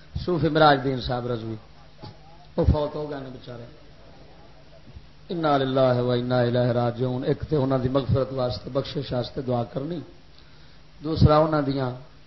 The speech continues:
دو بچیاں ہی نے، بچہ انہاں دا کوئی نہیں، تے انہاں نو سہارا دین واسطے۔ سہارا تے اصل سونا رب ہی،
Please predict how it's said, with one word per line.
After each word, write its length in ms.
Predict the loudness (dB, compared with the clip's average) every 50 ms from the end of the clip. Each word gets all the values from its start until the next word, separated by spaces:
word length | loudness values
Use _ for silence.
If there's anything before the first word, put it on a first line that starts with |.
| -20 -20 -20 -20 -20 -20 -20
دو 260 | -8 -2 0 0 0 2
بچیاں 440 | 0 0 -2 -2 -2 -4 -2 -2
ہی 80 | -2 -4
نے، 160 | -4 -6 -8 -8 -10 -14 -20 -20 -20 -20 -20 -20 -20 -16 -14 -14 -14 -16 -20 -20 -20 -20 -18 -6 -4
بچہ 260 | -4 -4 -2 -2 -2
انہاں 220 | -2 -2 -2 -4
دا 140 | -4 -4 -6
کوئی 240 | -4 -2 -2 -2 -2
نہیں، 140 | -2 -4 -8 -10 -14 -20 -20 -20 -20 -20 -20 -20 -20 -20 -20 -20 -20 -20 -20 -20 -20 -14 -8
تے 260 | -6 -6 -4 -4 -6 -8 -12 -18 -20 -20 -20 -20 -20 -20 -20 -20 -20 -20 -20 -20 -20 -20 -20 -20 -20 -20 -20 -20 -20 -20 -20 -20 -20 -20 -20 -20 -20 -20 -20 -20 -20 -20 -20 -20 -20 -20 -20 -20 -20 -20 -20 -20 -20 -20 -20 -20 -20 -18 -12
انہاں 360 | -10 -8 -6 -6 -6 -8 -8 -10 -12 -16 -20 -20 -20 -20 -20 -20 -20 -20 -20 -20 -20 -20 -20 -20 -20 -20 -20 -20 -20 -20 -20 -20 -20 -20 -20 -20 -20 -20 -20 -14 -10
نو 160 | -10 -8 -6
سہارا 480 | -4 -4 -2 -2 -2 -4 -4 -2 -2 -2 -2
دین 200 | -4 -4 -4 -4
واسطے۔ 400 | -6 -6 -8 -8 -12 -12 -14 -14 -14 -14 -18 -20 -20 -20 -20 -20 -20 -20 -20 -20 -20 -20 -20 -20 -20 -20 -20 -20 -20 -20 -20 -20 -20 -20 -20 -20 -20 -20 -20 -20 -20 -20 -20 -14 -10
سہارا 340 | -6 -4 -2 -2 0 0 0
تے 160 | -2 -2 -6
اصل 260 | -6 -6 -6 -6 -6 -8
سونا 300 | -8 -8 -8 -6 -4 -4
رب 240 | -4 -4 -2 -2
ہی، 180 | -2 -2 -2